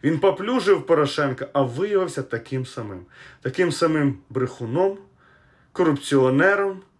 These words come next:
і, на жаль, не патріотом України. Тому, коли хтось звинувачує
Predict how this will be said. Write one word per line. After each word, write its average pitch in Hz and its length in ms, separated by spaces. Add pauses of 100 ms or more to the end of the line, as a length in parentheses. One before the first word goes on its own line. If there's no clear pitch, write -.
(380)
і, 233 260 (180)
на 143 200
жаль, 151 320 (180)
не 190 140
патріотом 120 680
України. 87 480 (540)
Тому, 226 460
коли 208 380
хтось - 680
звинувачує 135 1000